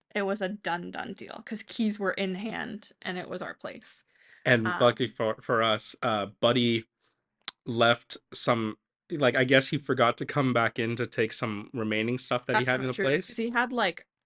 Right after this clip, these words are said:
Speaker 1: forty-five days to do it, and he only had
Speaker 2: I know.
Speaker 1: his things, yeah.
Speaker 2: He's lazy, because he left me, like, a sealed vinyl record, uh, of, uh, Mariah Carey's Christmas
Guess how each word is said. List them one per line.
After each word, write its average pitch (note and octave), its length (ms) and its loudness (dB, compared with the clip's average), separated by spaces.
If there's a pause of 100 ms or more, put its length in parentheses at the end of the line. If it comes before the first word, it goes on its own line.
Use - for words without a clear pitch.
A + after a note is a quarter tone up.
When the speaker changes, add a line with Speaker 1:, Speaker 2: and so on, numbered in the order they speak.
(160)
Speaker 1:
forty-five F#3+ 680 2
days F3 240 -6
to E3+ 100 -10
do D3+ 220 -10
it, F#3 180 -2
and A#3 100 -2
he A3 80 0
only G#3+ 240 0
had F#3 300 -2
Speaker 2:
I A#2+ 80 6
know. D3+ 140 4
Speaker 1:
his A#2 140 -4
things, - 400 -12
yeah. B2+ 80 -8
Speaker 2:
He's C#3 120 -6
lazy, C#3+ 420 4 (320)
because B2+ 300 2
he D3 120 2
left C#3+ 280 6
me, C#3 220 6
like, A#2 400 0
a B2 100 0
sealed D3 840 6
vinyl C3+ 540 2
record, B2 560 2 (100)
uh, A2+ 260 0
of, A2 340 -2
uh, G#2+ 400 0 (100)
Mariah B2 420 2
Carey's A2+ 380 2
Christmas - 560 -2